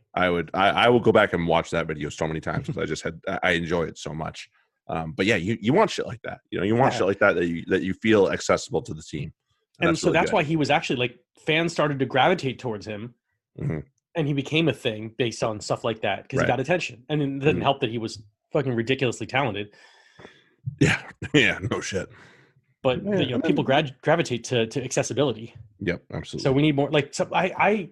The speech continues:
Speaker 2: I, um, Jamal Ford Robinson, I
Speaker 1: Hmm.
Speaker 2: like,
Speaker 1: I like him.
Speaker 2: genuinely like the guy,
Speaker 1: I
Speaker 2: and
Speaker 1: do
Speaker 2: I
Speaker 1: too.
Speaker 2: only know that because I follow him on Twitter,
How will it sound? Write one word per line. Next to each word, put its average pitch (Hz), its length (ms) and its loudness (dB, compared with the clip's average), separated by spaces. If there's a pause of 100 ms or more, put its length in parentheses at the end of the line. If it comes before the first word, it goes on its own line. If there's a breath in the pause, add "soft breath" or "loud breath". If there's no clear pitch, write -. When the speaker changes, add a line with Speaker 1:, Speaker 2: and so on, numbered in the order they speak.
(420)
Speaker 2:
I, 165 60 -4 (100)
um, 123 240 -2 (260)
Jamal 147 220 4
Ford 143 200 4
Robinson, 135 440 2 (460)
I 143 220 4
Speaker 1:
Hmm. 107 180 6 (420)
Speaker 2:
like, 170 240 4
Speaker 1:
I 110 100 6
like 127 120 10
him. 202 60 6
Speaker 2:
genuinely 160 300 6
like 151 300 4
the - 80 6
guy, 95 240 0 (320)
Speaker 1:
I 180 40 0
Speaker 2:
and 180 60 6
Speaker 1:
do - 20 8
Speaker 2:
I 185 80 4
Speaker 1:
too. 190 80 2
Speaker 2:
only 202 180 4
know 180 200 4
that 123 260 2
because 170 200 2
I 185 80 2
follow 151 320 0
him 135 140 0
on 127 140 0
Twitter, 113 340 -4